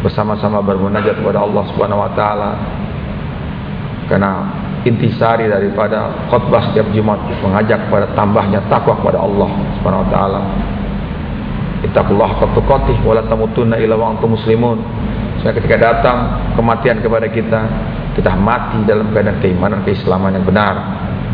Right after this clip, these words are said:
Tidak kemana-mana. Itu adalah pada inti tiap khutbah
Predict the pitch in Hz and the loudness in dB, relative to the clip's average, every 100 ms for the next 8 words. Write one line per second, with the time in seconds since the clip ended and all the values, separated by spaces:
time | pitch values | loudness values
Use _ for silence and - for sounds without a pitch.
0 | - - 113 120 113 - - - - - | -4 -2 2 4 2 0 -4 -4 -4 -6
1 | - 98 101 101 101 98 123 156 143 123 | -4 0 2 2 0 0 2 4 4 4
2 | 117 110 - 113 98 107 113 104 - 113 | 2 0 0 -2 0 0 2 2 2 2
3 | - 101 | 2 0